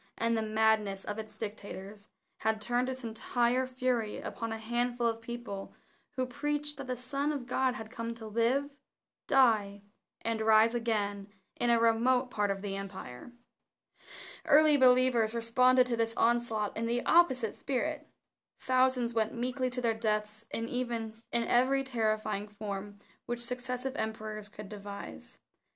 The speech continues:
But the meek won the war. For every Christian torn apart by the lions of the arena,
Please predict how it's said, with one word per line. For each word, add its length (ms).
But 140
the 80
meek 340
won 240
the 100
war. 460
For 180
every 380
Christian 500
torn 260
apart 380
by 220
the 100
lions 440
of 120
the 160
arena, 500